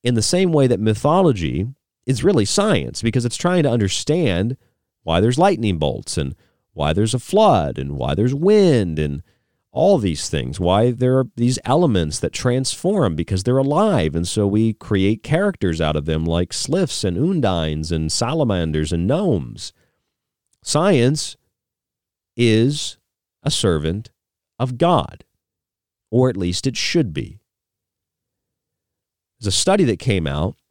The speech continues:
as reported by the Times of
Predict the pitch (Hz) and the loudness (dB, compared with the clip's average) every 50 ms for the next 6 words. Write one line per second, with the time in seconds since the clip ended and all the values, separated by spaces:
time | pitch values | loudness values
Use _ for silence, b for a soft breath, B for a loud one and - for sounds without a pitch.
0 | _ _ _ _ _ _ _ _ _ _ _ _ _ - 87 95 98 101 95 - | _ _ _ _ _ _ _ _ _ _ _ _ _ -4 -2 -2 -2 -2 -6 -2
1 | 131 123 117 113 123 120 104 98 92 87 87 92 92 82 87 82 80 80 78 76 | 0 2 2 2 2 0 0 0 0 2 2 0 0 0 0 0 0 2 0 0
2 | 73 76 85 - _ _ _ _ _ _ _ - - 123 113 113 113 113 107 107 | -2 -4 -6 -12 _ _ _ _ _ _ _ -10 -4 -2 0 0 0 0 0 0
3 | 95 98 92 80 80 82 - | 0 -2 -4 -4 -4 -12 -20